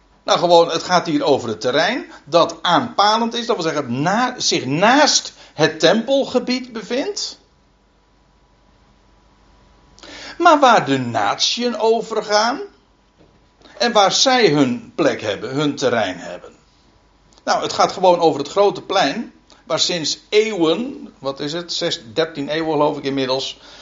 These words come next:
eh, de rotskoepel staat. U weet wel, die koepel met die, eh, gouden,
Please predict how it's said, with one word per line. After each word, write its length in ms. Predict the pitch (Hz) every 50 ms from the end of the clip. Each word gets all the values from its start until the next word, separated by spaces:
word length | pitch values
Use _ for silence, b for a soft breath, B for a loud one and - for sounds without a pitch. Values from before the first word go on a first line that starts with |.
| B B B B
eh, 100 | - 135 131 - 135 123
de 140 | 143 170 170
rotskoepel 640 | 165 190 214 208 - - 254 233 - - 180 156
staat. 320 | - - 139 117 104 95 123
U 100 | 135 127
weet 220 | 147 151 151 -
wel, 140 | 120 110 104
die 120 | 113 113
koepel 300 | - 160 165 - - -
met 200 | 143 127 123 120
die, 360 | 123 120 117 113 113 - -
eh, 100 | - 101 101 98 98 -
gouden, 720 | - - 135 123 123 117 107 104 101 101 95 92 95